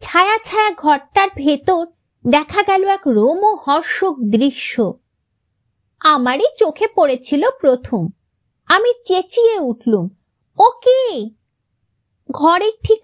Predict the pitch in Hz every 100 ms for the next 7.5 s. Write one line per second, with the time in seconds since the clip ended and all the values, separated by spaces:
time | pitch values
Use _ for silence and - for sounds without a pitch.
0 | 330 302 294 294 - - 370 277 320 _
1 | _ _ - - - 440 440 311 196 190
2 | _ _ _ - 494 - - 440 523 415
3 | 254 220 - 370 539 _ _ _ _ _
4 | _ _ _ _ _ _ _ 302 370 370
5 | - 494 440 302 302 403 381 330 339 _
6 | - - - 381 440 - - 370 254 226
7 | 262 233 202 196